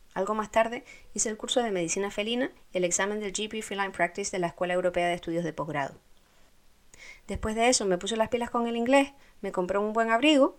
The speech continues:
y emigré de nuevo, esta vez a la pérfida Albión, buscando un mayor número de pacientes con los que poner en práctica lo que había aprendido.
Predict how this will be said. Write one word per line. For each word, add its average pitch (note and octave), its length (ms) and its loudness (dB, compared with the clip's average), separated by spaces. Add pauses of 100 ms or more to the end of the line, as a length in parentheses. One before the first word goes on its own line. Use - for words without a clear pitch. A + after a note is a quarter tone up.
y G3 80 -4
emigré G3 320 4
de G#3+ 100 6
nuevo, F#3+ 460 2
esta G#3 240 0
vez A#3 140 2
a B3 60 2
la A3+ 100 4
pérfida A3 320 2
Albión, F3+ 360 0 (160)
buscando G#3 340 2
un A3+ 40 -2
mayor G#3 240 4
número G#3+ 240 2
de G#3+ 80 2
pacientes G3 380 -2
con - 120 -2
los G3+ 80 -4
que F3+ 100 -4
poner F3+ 260 0
en F#3+ 80 -2
práctica F#3 320 -2
lo G3 80 2
que - 80 -4
había F3 140 2
aprendido. D#3+ 440 -4